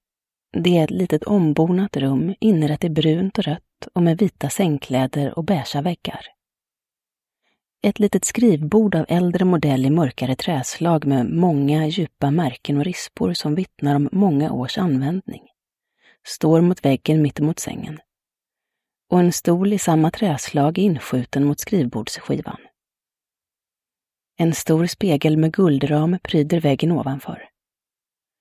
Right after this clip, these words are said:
Möblerna ger rummet en härligt rustik känsla. Hon befinner sig på ett värdshus i Skokloster,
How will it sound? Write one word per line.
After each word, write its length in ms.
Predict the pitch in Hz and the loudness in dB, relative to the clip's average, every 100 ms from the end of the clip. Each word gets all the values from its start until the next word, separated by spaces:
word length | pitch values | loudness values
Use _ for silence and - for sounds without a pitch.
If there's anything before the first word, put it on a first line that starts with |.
| _ _ _ _ - | _ _ _ _ 4
Möblerna 640 | 214 214 220 214 214 220 | 6 6 6 6 4 2
ger 260 | 175 175 | 4 4
rummet 460 | 160 165 151 151 - | 4 4 4 4 2
en 100 | 160 | 0
härligt 560 | 156 185 147 135 147 - | 2 2 2 0 -4 -6
rustik 480 | 170 - 143 135 | -6 -4 -2 -2
känsla. 560 | - 185 143 - - - - _ _ _ _ _ _ _ _ _ _ _ _ _ _ - | -4 -4 -4 -8 -12 -14 -16 _ _ _ _ _ _ _ _ _ _ _ _ _ _ -8
Hon 340 | 185 214 208 | 2 4 4
befinner 460 | 214 226 - 175 175 | 0 0 2 2 2
sig 260 | - 190 185 | 0 -2 -2
på 120 | 190 | -4
ett 160 | - | 0
värdshus 580 | 226 147 - - 196 - | 0 0 -2 -2 -2 0
i 40 | 147 | -4
Skokloster, 800 | - 170 - 214 - - - | -2 -2 -2 -8 -10 -12 -14